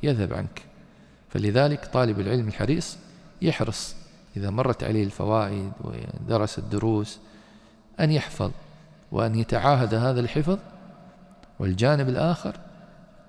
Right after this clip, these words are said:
أن يحرص على المذاكرة. والسلف لهم شأن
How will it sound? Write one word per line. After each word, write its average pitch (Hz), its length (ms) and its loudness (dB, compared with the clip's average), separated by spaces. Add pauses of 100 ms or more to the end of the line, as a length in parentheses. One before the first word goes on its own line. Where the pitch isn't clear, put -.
(280)
أن 151 260 2 (560)
يحرص 147 360 -2
على 117 160 0
المذاكرة. 95 600 -2 (760)
والسلف 113 640 -4 (680)
لهم 104 380 0
شأن - 300 -2